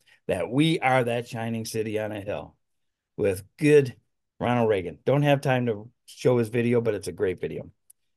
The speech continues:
And yes, we are never defeated unless we give up on God. Too much of our country is giving up on him. Always have faith, buddy. Always have faith. This slide is great. I'm sure you guys at the Space Force conference going on right now, you've, you've seen this slide.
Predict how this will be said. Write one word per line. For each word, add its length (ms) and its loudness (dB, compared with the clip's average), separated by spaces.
And 180 2
yes, 400 2
we 180 -8
are 80 -4
never 320 2
defeated 360 -4
unless 200 -8
we 80 -12
give 160 -4
up 160 -2
on 140 -2
God. 420 -4
Too 120 0
much 220 2
of 80 0
our 100 4
country 360 0
is 100 -4
giving 240 -4
up 160 0
on 160 0
him. 160 -10
Always 300 6
have 240 4
faith, 320 6
buddy. 300 -2
Always 300 -4
have 180 -6
faith. 340 -8
This 260 6
slide 260 6
is 140 4
great. 240 10
I'm 120 6
sure 160 -2
you 120 0
guys 260 4
at 160 0
the 60 -12
Space 300 -4
Force 280 0
conference 400 -2
going 240 0
on 160 -2
right 160 -2
now, 200 -2
you've, 300 -2
you've 220 -10
seen 220 0
this 160 0
slide. 400 0